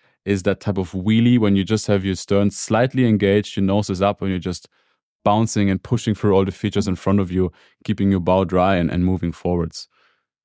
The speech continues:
At the same time, creek boats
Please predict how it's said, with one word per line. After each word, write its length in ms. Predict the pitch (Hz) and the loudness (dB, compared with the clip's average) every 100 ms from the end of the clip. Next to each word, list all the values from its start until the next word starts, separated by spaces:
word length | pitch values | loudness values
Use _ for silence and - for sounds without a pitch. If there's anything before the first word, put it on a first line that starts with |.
| _ _ _ _ | _ _ _ _
At 120 | 98 92 | -6 -6
the 60 | |
same 240 | - 101 101 | -2 0 0
time, 400 | 95 104 143 139 _ _ _ - | 2 2 0 -4 _ _ _ -10
creek 280 | - 101 | -4 -2
boats 420 | - 107 110 - | 2 2 2 -4